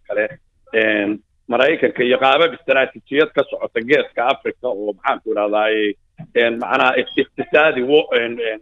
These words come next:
een, macnaha xarbi iqtisaadi ama waxaan adduunka hadda, een,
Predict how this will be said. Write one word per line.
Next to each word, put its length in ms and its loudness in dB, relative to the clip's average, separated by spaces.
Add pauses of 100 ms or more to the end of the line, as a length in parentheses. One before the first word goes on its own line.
(120)
een, 180 -4
macnaha 440 -8
xarbi 260 -2 (100)
iqtisaadi 640 -4 (440)
ama 200 -4
waxaan 260 0
adduunka 380 0
hadda, 260 -2 (200)
een, 240 0